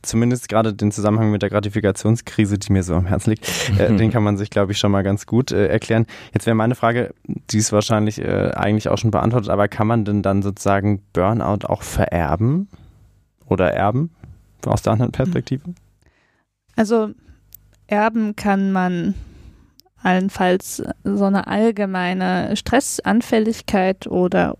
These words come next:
Speaker 3: Unanfälligkeit. Also das bestimmt, aber Burnout kann man nicht vererben, sondern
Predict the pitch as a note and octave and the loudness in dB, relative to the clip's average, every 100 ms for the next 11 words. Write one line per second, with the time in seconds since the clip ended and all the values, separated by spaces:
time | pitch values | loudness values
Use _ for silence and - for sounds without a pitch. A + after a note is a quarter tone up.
0 | - A3 C4 E4+ C4+ C#4 - B3+ C4+ - | -2 0 0 2 0 0 0 0 0 -6
1 | - C4 C#4 D#4 - - - - - - | -2 0 0 -2 -4 -6 -8 -10 -20 -16
2 | B3+ B3+ G3 F#3+ F#3+ F#3+ - G#3 A#3 - | -4 0 2 2 2 0 -2 -2 -2 -4
3 | - C4 C4 F#3+ F#3 F#3+ F#3+ G3+ F3+ F#3 | -2 0 2 2 2 2 2 2 0 -2
4 | - - F#3 F3+ F3+ F#3 - F3 F3+ F#3+ | -2 -4 0 2 2 -2 0 2 2 0
5 | F#3+ F#3+ F#3+ F#3+ | 0 2 2 0